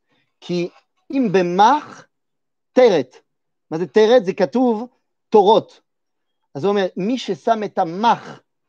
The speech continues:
לפני התורות, אז הוא גניבה, זה גנב. מה זאת אומרת? יש ממחת נביאים.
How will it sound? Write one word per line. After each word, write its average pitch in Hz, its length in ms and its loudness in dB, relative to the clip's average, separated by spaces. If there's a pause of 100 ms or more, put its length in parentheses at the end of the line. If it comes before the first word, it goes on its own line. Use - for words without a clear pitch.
(140)
לפני 175 360 -6
התורות, 175 720 -2 (960)
אז 143 160 -4
הוא 202 300 -2
גניבה, 147 400 -2 (280)
זה 135 120 -4
גנב. 160 340 0 (580)
מה 156 80 -8
זאת - 100 -8
אומרת? 151 400 -4 (760)
יש 202 340 0 (160)
ממחת 190 920 -2 (500)
נביאים. 151 600 -4